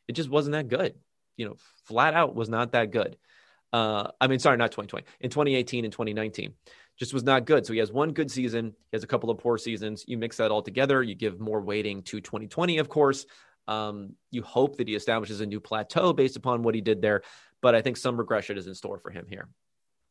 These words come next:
Tom Brady is next, six point three percent probability versus five point nine last year. Let me see. For Tom Brady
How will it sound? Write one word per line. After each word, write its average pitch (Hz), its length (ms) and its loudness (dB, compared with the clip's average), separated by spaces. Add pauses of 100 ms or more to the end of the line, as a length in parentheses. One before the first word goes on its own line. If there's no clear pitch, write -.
(260)
Tom 156 220 6
Brady 135 300 8
is 110 120 0
next, 135 460 2
six - 220 -6
point 110 240 -8
three 156 140 2
percent 143 280 -2
probability 120 520 4
versus 101 360 -6
five 110 260 -2
point 98 240 -8
nine 117 380 0 (420)
last 117 400 -2
year. 113 260 2 (540)
Let 127 120 -2
me 117 80 0
see. 101 240 -8
For 123 180 -6
Tom 170 580 0
Brady 110 920 -4